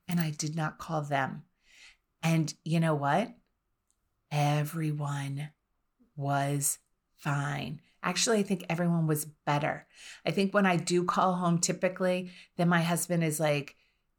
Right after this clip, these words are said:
freaking out that I'm going to disapprove of what they're doing and so forth, which, you know, is all screens and all McDonald's the whole time. So it's just better just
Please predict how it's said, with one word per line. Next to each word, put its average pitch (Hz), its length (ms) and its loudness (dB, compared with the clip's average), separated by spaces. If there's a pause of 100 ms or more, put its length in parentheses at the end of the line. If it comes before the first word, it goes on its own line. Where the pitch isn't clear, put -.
freaking 185 340 4
out 160 300 4
that 156 140 4
I'm 156 160 4
going 160 180 2
to 147 100 2
disapprove 165 720 2
of 131 140 -4
what 156 220 2
they're 160 120 4
doing 151 380 2
and 143 120 -2
so 151 140 2
forth, 147 360 2
which, 180 180 2
you 196 80 6
know, 202 240 8
is 180 140 2 (100)
all 165 220 8
screens 160 480 2
and 147 100 0
all 147 120 4
McDonald's 143 580 0
the 131 80 0
whole 139 260 0
time. 127 400 -2
So 143 400 4 (760)
it's 175 200 2
just - 240 -2
better 175 480 4 (140)
just - 420 0